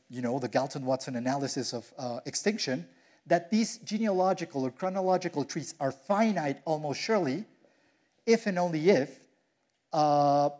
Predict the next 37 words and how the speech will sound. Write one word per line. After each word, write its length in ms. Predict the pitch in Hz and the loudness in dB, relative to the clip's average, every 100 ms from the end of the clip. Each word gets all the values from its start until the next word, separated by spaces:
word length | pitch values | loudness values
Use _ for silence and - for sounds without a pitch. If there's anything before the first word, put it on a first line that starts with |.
| 139 | 0
this 180 | 196 202 | 2 2
parameter 560 | - 175 165 139 135 - | 0 0 0 0 -2 0
m, 300 | 175 139 131 - | 2 2 0 -4
which 200 | - - | -6 -4
is 140 | - | -6
equal 180 | 170 160 | -4 -4
to 120 | - | -2
the 100 | 143 | -6
birth 420 | - - 185 185 127 | -4 2 2 0 -2
rate 300 | 127 120 - - | -2 -2 -8 -10
time 320 | 156 147 135 - _ 117 | -4 -4 -4 -8 _ -6
the 100 | 131 | -4
mean, 380 | 147 156 151 - _ - | -4 -4 -6 -10 _ -10
times 460 | 160 156 151 - - | -6 -6 -8 -12 -10
the 80 | 135 | -8
mean 220 | 143 147 | -6 -4
lifetime, 720 | 139 160 165 - 127 123 151 - _ _ - | 0 2 2 -2 -12 -8 -10 -12 _ _ 0
is 240 | 175 180 - | 0 0 -2
either 400 | 160 143 143 143 _ 127 | 0 2 0 -2 _ -4
less 280 | 131 143 | 0 0
than 160 | 143 135 | 0 -2
or 100 | 131 | -2
to 180 | 131 143 | -6 -8
one 300 | 117 131 190 | -2 -2 -2
in 80 | 156 | -6
the 80 | 131 | -8
subcritical 680 | - 135 - 135 131 135 - | -8 -10 -6 -6 -4 -6 -4
case 380 | 165 208 - - _ _ _ - | -2 -4 -8 -16 _ _ _ -4
or 140 | 160 | -2
equal 260 | 190 180 165 | -2 -2 -4
to 100 | - | -4
one 280 | 127 123 165 | -2 -2 -2
in 100 | 151 | -6
the 80 | 131 | -8
critical 320 | - 120 110 _ | -6 -10 -12 _
case, 440 | 113 107 - - - | -14 -14 -18 -20 -12
case. 400 | 113 98 - | -10 -10 -14